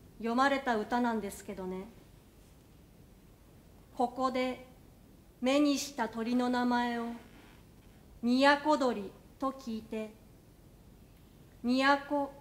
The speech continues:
鳥というからには、私が都に残してきた恋したう方は無事なのか、どうか教えてください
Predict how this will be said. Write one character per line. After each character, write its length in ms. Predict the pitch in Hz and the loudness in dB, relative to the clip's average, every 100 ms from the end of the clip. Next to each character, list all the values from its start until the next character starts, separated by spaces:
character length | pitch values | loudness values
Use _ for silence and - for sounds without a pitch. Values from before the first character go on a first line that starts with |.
| - - - - | -20 -20 -18 -6
鳥 340 | 220 220 185 - - - - - - - | -4 -4 -6 -12 -20 -20 -20 -20 -16 -2
と 140 | 285 | 0
い 220 | 262 269 | 0 -2
う 60 | 277 | -2
か 140 | 262 226 | -2 -2
ら 100 | 214 | -2
に 180 | 208 | -4
は、 180 | 190 180 190 - - - - - - - - - - - - - - - | -6 -10 -14 -20 -20 -20 -20 -20 -20 -20 -20 -20 -20 -20 -20 -20 -12 -6
私 480 | 226 262 254 277 | 2 2 2 0
が 140 | 262 262 | 2 4
都 440 | 247 262 277 285 | 4 2 2 2
に 160 | 277 277 | 2 2
残 320 | 269 277 294 | 0 -2 -4
し 80 | 285 | -4
て 180 | - 240 | -6 -6
き 120 | - | -8
た 240 | - 190 190 - - - - - - - - - - | -12 -12 -14 -20 -20 -20 -20 -20 -20 -20 -20 -18 0
恋 280 | 254 277 | 4 4
し 220 | 269 - - | 2 -4 0
た 180 | 302 | 2
う 80 | 285 | 2
方 340 | 277 226 254 247 | -2 -4 0 2
は 180 | 214 185 | 2 0
無 100 | 220 | -2
事 140 | 240 | 0
な 140 | 247 247 | 0 2
の 160 | 226 | -2
か、 240 | 220 190 190 - - - - - - - | -6 -12 -12 -18 -20 -20 -20 -20 -20 -8
ど 160 | 240 240 | -2 0
う 60 | 240 | -2
か 340 | 226 196 196 - - - - - - - - | -6 -8 -10 -16 -20 -20 -20 -20 -20 -20 -6
教 80 | 226 226 - | -4 -2 2
え 140 | 269 | 2
て 160 | 269 277 | 4 2
く 120 | 277 | 2
だ 160 | 269 269 | 2 0
さ 240 | 277 269 | 0 -2
い 100 | 226 | -4